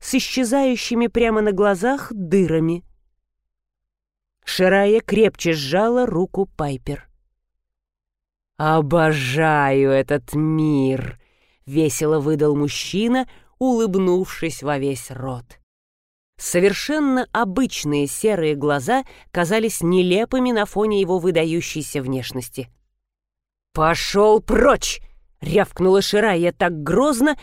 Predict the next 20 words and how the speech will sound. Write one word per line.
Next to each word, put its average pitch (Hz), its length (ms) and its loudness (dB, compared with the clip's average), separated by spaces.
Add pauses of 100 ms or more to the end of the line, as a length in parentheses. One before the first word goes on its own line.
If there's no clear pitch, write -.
(140)
что - 240 -6
и 262 100 2
у 247 80 0
самой 233 380 0
Пайпер 180 600 -2
тут 220 260 -4
же 220 140 -2
появилось 208 520 2
желание 208 680 0
исчезнуть 208 840 -4
с 165 60 -6
глаз 175 280 0
женщины. 143 680 -6 (720)
«О, 170 920 0 (800)
чую 247 600 2
кровь 254 360 2
сигрицев!» 220 1000 -2 (420)
Мужчина 170 540 -4
демонстративно 180 840 -2
принюхался. 156 760 -6